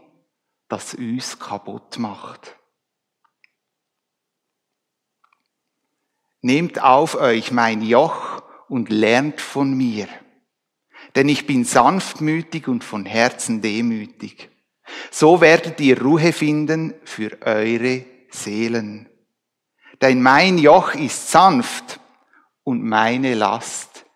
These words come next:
ist leicht.“ In dem Text wird deutlich, Jesus nimmt uns die Lasten nicht einfach weg, aber er möchte uns helfen zu tragen. Und dazu dient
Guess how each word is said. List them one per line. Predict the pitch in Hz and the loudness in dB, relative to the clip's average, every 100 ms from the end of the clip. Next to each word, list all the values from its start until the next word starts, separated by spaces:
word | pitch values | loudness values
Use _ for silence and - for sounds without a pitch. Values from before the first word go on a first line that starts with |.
| _ _ | _ _
ist | - 101 - - | -20 -16 -16 -12
leicht.“ | 101 98 107 101 - - - - _ _ _ _ _ _ _ _ _ _ _ _ _ _ _ _ _ _ _ _ _ _ _ _ _ _ | -10 -8 -8 -12 -16 -20 -20 -20 _ _ _ _ _ _ _ _ _ _ _ _ _ _ _ _ _ _ _ _ _ _ _ _ _ _
In | - | -2
dem | 120 120 - | 0 0 0
Text | 135 139 - 143 | 0 0 -6 -2
wird | 139 135 131 | 0 0 -2
deutlich, | 131 143 - 135 - - _ - _ _ _ _ _ _ | -2 -2 -6 -8 -8 -20 _ -20 _ _ _ _ _ _
Jesus | - 135 143 135 | -4 -4 -4 -4
nimmt | 135 120 - | -2 -2 -4
uns | 120 - | -6 -6
die | - | -4
Lasten | 110 107 - 110 | -4 -4 -8 -8
nicht | 113 131 | -6 -4
einfach | 110 104 101 - 104 | -4 -6 -12 -12 -6
weg, | 104 143 - - - _ _ _ _ _ _ _ _ _ _ _ _ | -6 -6 -12 -20 -20 _ _ _ _ _ _ _ _ _ _ _ _
aber | - 104 | -16 -12
er | 104 | -10
möchte | 101 98 - 110 | -8 -10 -10 -14
uns | 92 - | -12 -8
helfen | 98 104 98 - - | -6 -6 -10 -16 -16
zu | - | -14
tragen. | - 107 92 113 - 107 107 _ _ _ _ _ _ _ _ _ - _ - | -8 -8 -6 -10 -12 -16 -16 _ _ _ _ _ _ _ _ _ -20 _ -12
Und | 123 107 | -10 -4
dazu | 113 117 147 - 147 120 | -4 -2 -4 -8 -6 -4
dient | 113 120 117 143 180 - - - | -4 -4 -2 -2 -4 -12 -20 -20